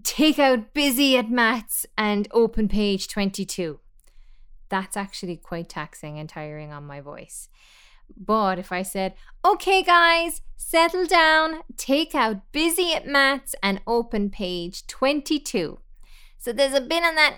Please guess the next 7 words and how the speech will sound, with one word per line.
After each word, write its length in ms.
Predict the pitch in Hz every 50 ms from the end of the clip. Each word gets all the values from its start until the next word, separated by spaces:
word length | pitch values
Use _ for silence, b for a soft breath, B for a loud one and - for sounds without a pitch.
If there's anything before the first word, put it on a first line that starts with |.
| - -
"Nyeh, 420 | - 240 277 311 330 330 277 - - - - - - - - - _ - - - -
oh 180 | 226 294 330 349
my 200 | 349 320 285 262 233 226
God," 560 | 294 302 320 339 339 277 233 196 175 - - -
in 260 | 208 214 214 214 202
there, 360 | 185 151 127 135 123 131 - - - - - - - - _
right? 460 | - 170 165 175 196 220 254 254 -